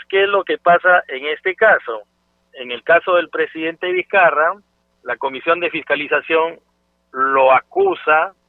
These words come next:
o sea, en este caso el, el Parlamento actúa como Ministerio Público, como fiscal,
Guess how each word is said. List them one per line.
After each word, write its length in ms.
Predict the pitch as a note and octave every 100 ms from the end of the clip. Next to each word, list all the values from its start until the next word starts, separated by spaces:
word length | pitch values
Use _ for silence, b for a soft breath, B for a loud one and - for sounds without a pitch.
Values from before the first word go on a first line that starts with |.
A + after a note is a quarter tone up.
| _
o 100 | D#3
sea, 140 | - C#3+
en 80 |
este 200 | D3+ -
caso 440 | D3 E3 - C#3+ B2
el, 320 | B2 A#2+ A#2 -
el 200 | A#2 A#2
Parlamento 540 | B2 B2 C3 D#3 E3+
actúa 360 | C3+ - E3+ E3+
como 440 | D#3 C3 A#2 A2 _ _ _
Ministerio 500 | C3 B2+ A#2+ D#3+ D#3+
Público, 400 | D3+ G3 E3+ B2 A2+
como 240 | A2+ A2+
fiscal, 500 | B2+ - F#3 E3 G2